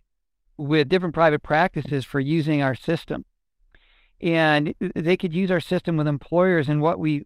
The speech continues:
we found is we found that, that the private practice owners and their therapists are having a really difficult time selling it. Um,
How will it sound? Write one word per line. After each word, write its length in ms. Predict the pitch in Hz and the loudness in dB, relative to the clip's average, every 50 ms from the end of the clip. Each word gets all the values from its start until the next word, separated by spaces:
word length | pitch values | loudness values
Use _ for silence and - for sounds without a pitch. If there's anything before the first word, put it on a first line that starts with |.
| _ | _
we 160 | - 156 147 143 | -6 -4 -4 -4
found 800 | - - - - 190 196 214 226 214 185 160 151 147 151 - - | -6 -10 -2 0 2 2 4 4 4 4 4 2 0 -2 -4 -4
is 520 | - 156 147 143 143 143 147 143 139 - | -2 0 0 2 2 0 0 -2 -4 -4
we 120 | 165 151 | -4 -4
found 400 | 143 - - 170 165 165 170 165 | -4 -4 -2 0 2 2 2 2
that, 220 | 156 147 143 - - _ _ _ _ _ _ _ _ _ _ _ - | 2 2 0 0 -4 _ _ _ _ _ _ _ _ _ _ _ 0
that 280 | 147 151 147 143 - - _ - - _ _ _ _ _ _ | 2 4 4 4 2 -2 _ -20 -20 _ _ _ _ _ _
the 280 | 139 143 147 143 139 131 | -4 -2 0 0 0 -2
private 340 | - - 165 175 170 160 143 | -2 0 2 2 2 2 0
practice 480 | - - 147 160 165 - - 147 - - | -2 -2 -2 0 0 -2 -4 -6 -4 -4
owners 560 | - 151 160 165 165 151 139 135 123 - - - _ - - _ _ _ _ | -4 -2 0 0 2 2 0 0 -2 -6 -14 -20 _ -20 -20 _ _ _ _
and 320 | - 143 147 147 143 139 135 | -2 0 0 0 0 0 0
their 260 | 143 151 156 151 135 - _ | 2 2 2 2 0 -4 _
therapists 360 | - 156 147 147 - 147 123 127 | -2 0 0 0 0 -2 -2 -2
are 40 | |
having 120 | 127 120 120 | -2 -2 -2
a 60 | 120 | -2
really 380 | 120 120 135 156 160 156 151 139 | -2 -2 2 2 4 4 4 2
difficult 380 | 135 131 - - 139 127 - | 2 0 0 -2 -2 -2 -2
time 240 | - 127 123 117 110 - - | -2 -2 -2 -2 -4 -4 -2
selling 260 | 131 123 120 110 104 | 0 0 0 0 -2
it. 140 | 95 - - _ _ _ _ _ _ _ _ _ _ _ _ _ _ | -4 -8 -10 _ _ _ _ _ _ _ _ _ _ _ _ _ _
Um, 400 | 143 139 135 127 127 127 131 143 | 0 2 2 4 2 2 0 -4